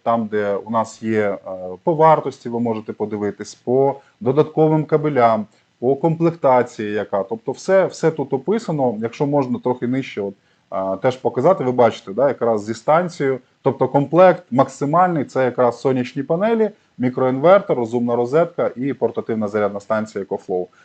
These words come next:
Але насправді може все працювати просто, е, навіть мікроінвертор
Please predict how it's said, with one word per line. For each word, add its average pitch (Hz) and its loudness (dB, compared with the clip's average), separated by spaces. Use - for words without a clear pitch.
Але 170 4
насправді 202 2
може 139 0
все 139 0
працювати 120 -2
просто, 127 2
е, - -10
навіть 110 2
мікроінвертор 190 0